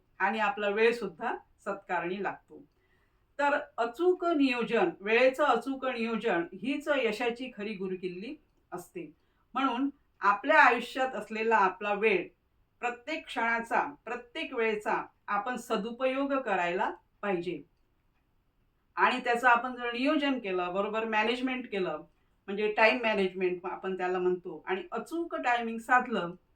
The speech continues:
तर जीवनामध्ये आपण नक्कीच यशस्वी होणार आहोत.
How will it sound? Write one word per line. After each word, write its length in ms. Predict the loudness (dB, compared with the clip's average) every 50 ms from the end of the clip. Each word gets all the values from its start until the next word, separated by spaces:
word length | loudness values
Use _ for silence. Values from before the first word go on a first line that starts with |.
| _ _ -6
तर 100 | -6 -6
जीवनामध्ये 840 | -4 -4 -2 2 4 6 6 6 6 4 0 -2 -4 -4 -6 -8 -12 _ _ _ _ _ _ -4
आपण 280 | -4 -2 -2 -2 -4
नक्कीच 480 | -4 -6 -6 -8 _ -8 -8 -6 -4 0
यशस्वी 600 | 0 2 2 0 -2 -6 -10 -10 -12 -12 -12 -12 -12 -12 _ _ _ _ _ _
होणार 300 | -2 0 0 2 0 0 -4
आहोत. 260 | -6 -8 -10 -12 -16